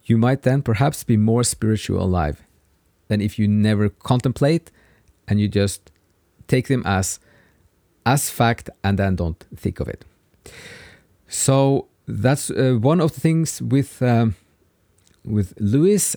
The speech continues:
and then also his thoughts about objective and subjective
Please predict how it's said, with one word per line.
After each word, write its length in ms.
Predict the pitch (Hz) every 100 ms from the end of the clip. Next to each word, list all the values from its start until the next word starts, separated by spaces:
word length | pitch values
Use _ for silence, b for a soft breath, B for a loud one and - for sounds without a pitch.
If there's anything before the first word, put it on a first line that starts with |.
| -
and 120 | 127
then 120 | 143
also 400 | - 156 175 -
his 240 | 139 135 -
thoughts 320 | 156 151 -
about 380 | 135 120 123 - -
objective 680 | 98 - 143 - - 156 156 -
and 400 | 117 120 123 b b b b -
subjective 840 | - 113 90 131 - - 123 127